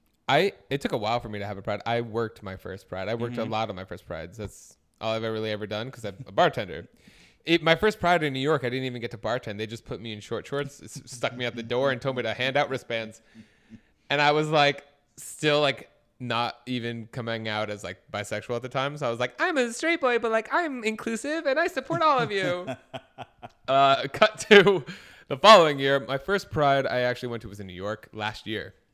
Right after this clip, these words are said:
Speaker 2: Mm-hmm.
Speaker 1: Um, and it was right before I got to, like, do the Mykonos one, which is, like, a lot of fun,
Speaker 2: Mm-hmm.
Speaker 1: even though I worked that. But the one I actually, I've only enjoyed Pride once,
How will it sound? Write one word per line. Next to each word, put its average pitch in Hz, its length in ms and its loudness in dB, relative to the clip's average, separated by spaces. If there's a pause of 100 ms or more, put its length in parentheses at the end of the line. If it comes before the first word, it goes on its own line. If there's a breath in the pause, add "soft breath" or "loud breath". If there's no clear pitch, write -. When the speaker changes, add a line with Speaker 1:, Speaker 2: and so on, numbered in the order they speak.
(140)
Speaker 2:
Mm-hmm. 113 240 -14 (680 soft breath)
Speaker 1:
Um, 107 420 0
and 98 560 -4 (180)
it 104 40 -12
was 104 160 -10
right 113 160 -2
before 107 240 -4
I 104 80 0
got 98 220 -6
to, 101 100 -8
like, 92 340 -8 (460)
do 107 140 -8
the 98 80 -8
Mykonos 104 500 -10
one, 71 160 -18
which 78 140 -20
is, 101 60 -20
like, 90 180 -20
a - 20 -18
lot 73 160 -14
of - 80 -18
fun, 85 240 -14
Speaker 2:
Mm-hmm. 107 320 -16 (100)
Speaker 1:
even 95 140 -16
though 87 60 -12
I 87 80 -10
worked 85 260 -16
that. 87 220 -10
But 104 80 -16
the 117 80 -10
one 120 160 -8
I 120 60 0
actually, 110 340 -4 (120)
I've 120 140 -8
only 175 220 2
enjoyed 139 420 0
Pride 104 300 -2
once, - 400 -14